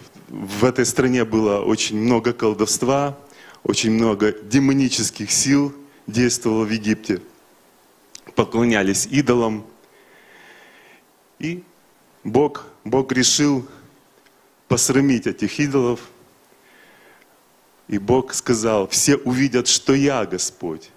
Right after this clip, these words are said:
Все увидят. И евреи, и неевреи,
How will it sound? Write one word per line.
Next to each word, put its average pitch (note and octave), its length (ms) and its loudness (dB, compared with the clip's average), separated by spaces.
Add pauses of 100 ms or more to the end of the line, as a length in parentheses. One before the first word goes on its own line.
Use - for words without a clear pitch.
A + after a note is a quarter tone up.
Все C#3 360 0
увидят. G2 540 -2 (1400)
И G#2+ 80 -2
евреи, C3+ 520 2
и A2 180 -4
неевреи, G2 720 -2